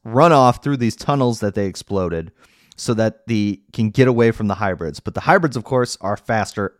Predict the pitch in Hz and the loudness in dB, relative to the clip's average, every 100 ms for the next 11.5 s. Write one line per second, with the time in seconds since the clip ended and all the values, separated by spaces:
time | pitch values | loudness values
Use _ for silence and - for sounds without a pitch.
0 | - 156 156 120 - 92 73 67 - _ | -4 -2 -2 -4 -8 -10 -10 -16 -20 _
1 | _ _ _ _ _ _ _ 127 131 131 | _ _ _ _ _ _ _ 0 2 4
2 | 147 143 143 127 123 117 123 - 117 - | 2 2 2 2 2 2 -2 -2 -6 0
3 | 110 110 98 - 104 92 - - 110 98 | 0 0 -4 -4 -4 -4 -8 -4 0 0
4 | - _ _ _ - 104 - 156 160 170 | -2 _ _ _ -8 -6 2 2 2 0
5 | 147 135 127 131 123 127 131 131 120 107 | 2 2 2 0 0 2 2 2 0 0
6 | - 104 101 - - 104 101 104 107 120 | -2 -2 -2 -6 -4 -2 -2 -2 4 4
7 | 120 110 104 98 - 90 - 92 - 71 | 4 0 2 0 -2 -8 -6 -6 -6 -12
8 | - _ _ _ _ - 147 147 160 147 | -14 _ _ _ _ -2 0 4 4 4
9 | 120 117 104 - - 143 143 127 92 71 | 0 -4 -4 -6 0 2 4 2 -2 -4
10 | 92 _ - 117 107 - 123 120 113 113 | -12 _ 0 0 0 -2 2 4 4 4
11 | 104 104 101 95 | 4 4 4 2